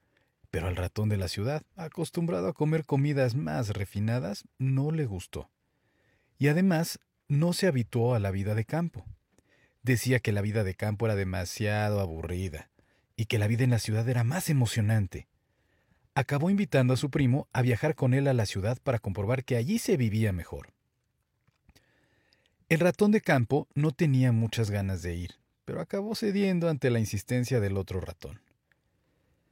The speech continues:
Nada más al llegar a la ciudad, el ratón de campo pudo sentir que su tranquilidad se había terminado. El ajetreo de la ciudad le asustaba, había peligros por todas partes, ruidos, coches, humo, polvo,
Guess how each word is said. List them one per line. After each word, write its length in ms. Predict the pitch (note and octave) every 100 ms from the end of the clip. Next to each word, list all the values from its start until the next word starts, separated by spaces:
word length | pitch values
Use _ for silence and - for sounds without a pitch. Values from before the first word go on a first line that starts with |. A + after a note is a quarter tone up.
| _ _ _ _
Nada 420 | D3 F#3 A#3 A3+
más 480 | D3 C3+ C3+ A#2 - _ _ _
al 160 | A#2+
llegar 300 | A2 G#2+ A#2
a 60 | A#2
la 120 | G2+
ciudad, 400 | - F#2+ G2 B2+ - _ -
el 160 | C#3
ratón 420 | B2+ C3 - D3
de 100 | C#3
campo 300 | A#2+ C3+ B2+
pudo 260 | C3 C3 C3
sentir 320 | A#2+ G#2+ B2+
que 100 | A#2
su 120 | B2
tranquilidad 640 | A2+ G#2+ G2+ A2 G#2+ A#2+ E3+
se 180 | - A2+
había 180 | A2+
terminado. 600 | A2 G#2+ G2 F#2 F2+ D#2+ D2 - - - - -
El 120 | C#3+
ajetreo 360 | B2+ B2 B2+ B2+
de 80 | A#2+
la 100 | G#2
ciudad 460 | - G#2 B2+ C#3+ - - - -
le 100 | C3
asustaba, 640 | B2+ D3 B2+ - F3 F#3+ D#3
había 180 | E3
peligros 400 | F3+ F3 G3 G#3+
por 160 | - D#3+
todas 300 | - G#3 F#3
partes, 480 | - G3 A3 D3+ - - -
ruidos, 460 | G2 C#3 B2 G#2 - -
coches, 560 | D3 F3 - C#3 A2+ - -
humo, 400 | F#3+ A3+ G3+ C#3+ - - -
polvo, 440 | G#3+ A#3+ G3 D3+